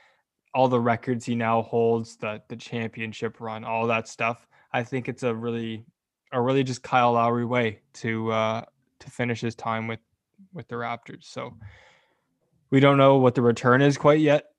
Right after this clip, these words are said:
on the, uh, Sun-, we don't know the terms of the deal. So, um, I'm sure they'll be out tomorrow, if not later tonight at the very, at the very earliest. But yeah, Simon, it's, it's not something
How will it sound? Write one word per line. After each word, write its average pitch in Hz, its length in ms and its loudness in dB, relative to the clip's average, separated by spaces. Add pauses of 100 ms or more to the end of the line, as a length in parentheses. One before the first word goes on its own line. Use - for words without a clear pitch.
(160)
on 127 300 -2
the, 131 300 0
uh, 131 160 2
Sun-, 139 220 -4
we 131 80 -2
don't 123 120 -2
know 120 80 -2
the 117 60 2
terms 117 260 -4
of 117 60 -4
the 113 40 -4
deal. 120 400 -2
So, 107 400 -6 (460)
um, 208 160 -20 (340)
I'm 131 160 -6
sure 117 220 -4
they'll 113 160 -4
be 117 200 -4
out 113 180 -4 (760)
tomorrow, 117 540 -6 (260)
if 139 160 -14
not 117 280 -8
later 117 200 -8
tonight 113 280 -10
at 110 100 -12
the 120 80 -16
very, 117 380 -10
at 127 100 -16
the - 80 -20
very 117 320 -8
earliest. 117 340 -16
But 117 160 -6 (1080)
yeah, 131 220 2
Simon, 113 480 -4 (260)
it's, - 320 -10 (280)
it's - 300 -14
not 139 220 -2
something 165 520 -6